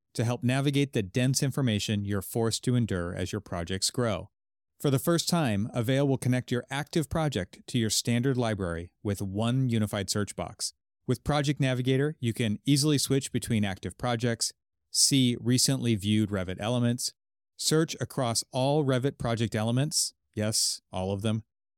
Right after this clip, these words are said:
conveniently search Avail with one click, filter by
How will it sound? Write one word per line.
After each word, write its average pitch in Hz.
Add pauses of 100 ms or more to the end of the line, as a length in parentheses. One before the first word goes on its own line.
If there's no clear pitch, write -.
(140)
conveniently 160
search 156
Avail 135
with 113
one 113
click, - (340)
filter 170 (140)
by 143